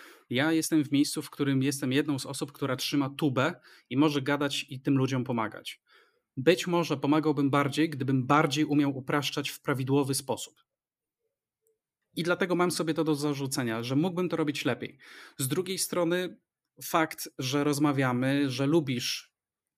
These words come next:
usłyszeć „to zależy”, jest, masz w pełni rację, czymś dla mnie super pozytywnym, bo bardzo lubię ludzi, którzy doceniają „to zależyzm”. Uważam, że takich ludzi jest zawsze mniej, ale jest to bardzo wartościowe.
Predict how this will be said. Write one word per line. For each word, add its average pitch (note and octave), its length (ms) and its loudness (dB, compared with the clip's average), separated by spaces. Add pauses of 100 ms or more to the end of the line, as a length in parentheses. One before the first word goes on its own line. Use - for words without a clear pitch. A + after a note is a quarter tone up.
(120)
usłyszeć D#3 640 0
„to C#3 120 -4
zależy”, B2+ 680 0 (500)
jest, D#3 400 2
masz B2 320 -2
w - 100 -18
pełni C#3+ 400 4
rację, C3 720 -2
czymś C#3 380 0
dla B2 160 -2
mnie D3 200 2
super D3 320 -4
pozytywnym, C#3 640 -2
bo A#2 120 -4
bardzo C3+ 400 2
lubię C#3 320 2
ludzi, B2+ 420 -2
którzy B2+ 360 -8
doceniają C3+ 640 0
„to C#3 140 -4
zależyzm”. A2+ 800 -2 (460)
Uważam, C3 340 0
że C#3 100 0
takich C3+ 260 -4
ludzi C3+ 220 0
jest B2+ 140 0
zawsze C3 300 -2
mniej, D#3 400 2 (380)
ale B2 520 -2 (640)
jest B2+ 200 -6
to C#3 60 -2
bardzo B2+ 260 -2
wartościowe. A#2+ 580 -8